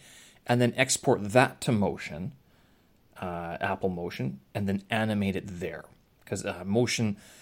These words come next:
uh, sort of does a little bit better. It's a little bit easier to work with in terms of animation. Nomad Sculpt doesn't do this on its own. It, you,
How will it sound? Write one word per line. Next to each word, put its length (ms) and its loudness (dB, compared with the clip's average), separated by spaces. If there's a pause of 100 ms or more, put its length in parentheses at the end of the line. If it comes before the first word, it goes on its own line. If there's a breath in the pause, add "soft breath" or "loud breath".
(160 loud breath)
uh, 380 0
sort 200 0
of 100 -2
does 200 4
a 40 -2
little 120 4
bit 180 0
better. 180 2
It's 120 -2
a 20 0
little 140 6
bit 160 2
easier 400 4
to 160 0
work 260 4
with 160 2
in 80 2
terms 360 -2
of 180 -6
animation. 760 -2 (800 loud breath)
Nomad 360 6
Sculpt 360 2
doesn't 400 4
do 160 0
this 420 -4 (420)
on 160 -2
its 240 -6
own. 260 -8
It, 140 -8
you, 240 -8